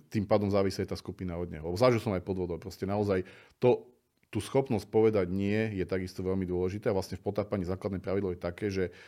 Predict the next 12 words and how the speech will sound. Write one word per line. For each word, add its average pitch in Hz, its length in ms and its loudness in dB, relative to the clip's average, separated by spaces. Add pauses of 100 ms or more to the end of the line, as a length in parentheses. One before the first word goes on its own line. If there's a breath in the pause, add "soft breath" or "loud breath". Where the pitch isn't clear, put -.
(160 loud breath)
že - 120 -10
nikto 117 300 0
nemôže 101 320 -2
byť 90 160 -4
na 98 100 -2
ponor 98 260 -4
donútený. 82 540 -6 (280 soft breath)
Ono 110 140 -2
to 117 120 0
vyzerá 135 240 4
strašne 147 340 0
jednoducho, 107 460 -2